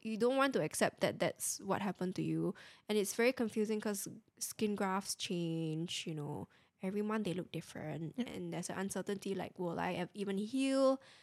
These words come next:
Speaker 1: And then, of course, like, loss of living in Australia. Living in Australia, it, versus Singapore is very different.
Speaker 2: Yep.
Speaker 1: So loss of that,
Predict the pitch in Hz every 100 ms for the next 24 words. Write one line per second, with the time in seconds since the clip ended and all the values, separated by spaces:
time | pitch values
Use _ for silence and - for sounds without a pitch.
0 | - _ - 226 233 226 - 262 - 214
1 | - _ _ _ _ _ - 226 240 240
2 | - 208 208 196 - 196 220 226 240 220
3 | 185 196 - 208 196 214 262 - - -
4 | 220 262 330 285 214 - 220 220 226 233
5 | 240 - - - _ _ _ _ _ -
6 | 214 - - - 190 202 202 - 214 208
7 | 190 180 175 - 170 165 175 - 170 -
8 | - 240 - - 202 190 180 180 170 -